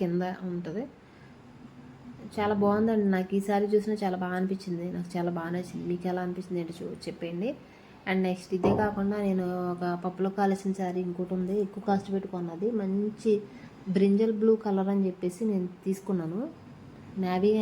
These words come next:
బ్లూ అన్న బ్రింజల్ బ్లూ అని వస్తేమో అనుకున్నాను, but అది వచ్చేటప్పటికి నాకు తలపోటు వచ్చే శారీ వచ్చిందనమాట. అది కూడా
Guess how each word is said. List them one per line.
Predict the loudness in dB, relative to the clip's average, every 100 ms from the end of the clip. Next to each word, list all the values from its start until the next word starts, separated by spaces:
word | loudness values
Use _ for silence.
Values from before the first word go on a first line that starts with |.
| 4 6
బ్లూ | 6 6
అన్న | 2 4
బ్రింజల్ | 4 6 4 4
బ్లూ | 2
అని | 2 -2
వస్తేమో | -2 0 4 4
అనుకున్నాను, | 2 2 -2 -2
but | -4 -4 -8
అది | -6 -8
వచ్చేటప్పటికి | -4 -2 -2 0 0
నాకు | -2 -6 -8 -18 -18 -14 -2
తలపోటు | 0 0 0 0 -2
వచ్చే | -2 -4
శారీ | -2 0 0
వచ్చిందనమాట. | -2 -4 -2 -6 -4 -4 -2
అది | 0 0
కూడా | 0